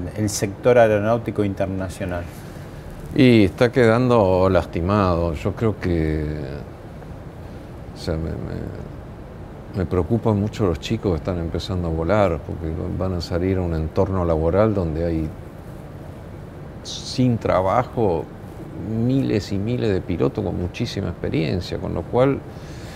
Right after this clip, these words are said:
Speaker 2: se les va a hacer mucho más difícil insertarse. Eh, hay, hay la cantidad de aviones que están parados en, en preservación, que es, es algo, viste, que como piloto te choca, ¿no? Vas rodando con el avión y ves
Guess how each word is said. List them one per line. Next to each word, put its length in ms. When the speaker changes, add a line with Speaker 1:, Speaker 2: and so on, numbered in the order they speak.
Speaker 2:
se 160
les 100
va 60
a 40
hacer 180
mucho 800
más 160
difícil 480
insertarse. 1120
Eh, 680
hay, 180
hay 320
la 140
cantidad 360
de 40
aviones 320
que 60
están 220
parados 580
en, 120
en 160
preservación, 920
que 100
es, 160
es 220
algo, 340
viste, 260
que 540
como 220
piloto 440
te 200
choca, 420
¿no? 160
Vas 260
rodando 520
con 160
el 100
avión 340
y 60
ves 320